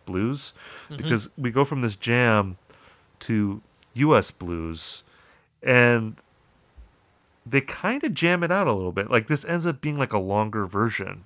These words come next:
Speaker 1: of this
Speaker 2: Right.
Speaker 1: song.
Speaker 2: Well, they, yeah, they almost do the same trick that they do for China Cat back on disc one, where they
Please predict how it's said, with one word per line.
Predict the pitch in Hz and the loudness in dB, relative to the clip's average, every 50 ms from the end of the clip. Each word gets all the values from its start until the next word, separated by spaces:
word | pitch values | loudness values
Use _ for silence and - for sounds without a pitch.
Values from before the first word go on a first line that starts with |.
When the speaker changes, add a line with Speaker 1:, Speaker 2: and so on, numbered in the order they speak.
| _ _ - | _ _ -4
Speaker 1:
of | - 101 90 | -4 -4 0
this | 147 147 | 4 4
Speaker 2:
Right. | 131 120 110 | 6 6 6
Speaker 1:
song. | 104 117 110 104 92 90 87 - - - _ _ _ _ _ _ - - - _ _ _ _ _ _ _ _ | 4 4 2 2 0 -2 -8 -14 -20 -20 _ _ _ _ _ _ -20 -20 -20 _ _ _ _ _ _ _ _
Speaker 2:
Well, | - 151 151 | 6 8 10
they, | 160 160 160 156 143 131 - | 10 10 10 10 8 6 4
yeah, | - 160 160 147 127 117 113 110 - _ - - | 8 8 10 10 10 8 4 2 -2 _ -2 4
they | 143 143 151 160 | 6 8 10 10
almost | 165 185 196 180 - - - | 10 10 8 8 6 8 8
do | 165 151 | 8 10
the | 139 127 | 10 8
same | - - 143 139 143 131 | 10 10 10 10 8 8
trick | - 151 147 143 - | 6 4 4 4 2
that | 147 127 110 | 0 0 2
they | 123 120 | 2 4
do | 131 131 131 131 | 6 6 6 6
for | 120 123 123 123 | 4 4 2 2
China | 107 - 147 151 160 143 | 4 4 4 6 6 4
Cat | - 123 110 110 113 120 - _ _ _ _ _ | 4 4 2 2 0 -2 -6 _ _ _ _ _
back | - 127 120 - - | 6 6 6 8 6
on | 123 117 113 | 4 4 6
disc | 123 123 120 - - - | 4 4 4 4 2 4
one, | 117 120 131 135 113 101 107 107 - - _ _ - | 4 6 6 4 2 0 -2 -4 -6 -10 _ _ 0
where | 147 120 120 117 113 113 110 110 107 107 101 - - - - - - - - - - - _ _ _ _ _ _ | 2 4 4 6 6 4 4 4 2 0 -2 -6 -12 -20 -20 -20 -20 -20 -20 -20 -20 -20 _ _ _ _ _ _
they | - 147 131 131 123 117 113 | 4 6 6 6 4 2 0